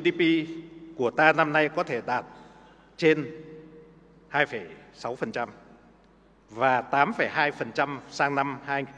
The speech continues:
không hai mốt. Việt Nam tiếp tục được đánh giá là một trong những mô hình, một trong số ít mô hình thực hiện thành công mục tiêu kép vừa kiểm soát dịch bệnh,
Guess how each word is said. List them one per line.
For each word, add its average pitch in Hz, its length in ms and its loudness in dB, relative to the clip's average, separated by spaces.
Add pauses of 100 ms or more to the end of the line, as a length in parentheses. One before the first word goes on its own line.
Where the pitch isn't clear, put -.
không 135 160 -4
hai 135 180 -8
mốt. 151 180 -2 (1300)
Việt 135 180 4
Nam 160 280 4
tiếp - 160 6
tục 170 160 6 (140)
được 139 160 -2
đánh 143 160 -2
giá 147 180 4
là 190 100 2
một 139 300 2
trong 170 180 0
những 180 240 -4 (640)
mô 156 220 6
hình, 143 440 0
một 135 320 2
trong 160 220 0
số 160 260 2
ít 226 180 2 (120)
mô 165 160 6
hình 135 240 0 (540)
thực 147 200 4
hiện 156 200 2 (180)
thành 123 200 -4
công 151 280 0
mục 123 200 -2
tiêu 156 160 4
kép 180 240 0 (540)
vừa 131 160 6
kiểm 127 220 -2
soát 175 220 0
dịch - 180 -6
bệnh, 139 160 -2